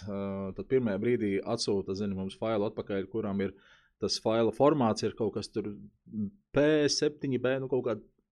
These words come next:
eksotisks formāls. Tajā brīdī man bija šī sajūta, jā, tagad es laikam saprotu, kā jūtas tie cilvēki, nezinu, Vācijā,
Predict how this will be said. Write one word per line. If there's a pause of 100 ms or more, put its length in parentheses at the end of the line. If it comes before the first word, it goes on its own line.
(240)
eksotisks
formāls. (180)
Tajā
brīdī
man
bija
šī
sajūta,
jā, (120)
tagad
es
laikam
saprotu,
kā
jūtas
tie
cilvēki, (320)
nezinu,
Vācijā,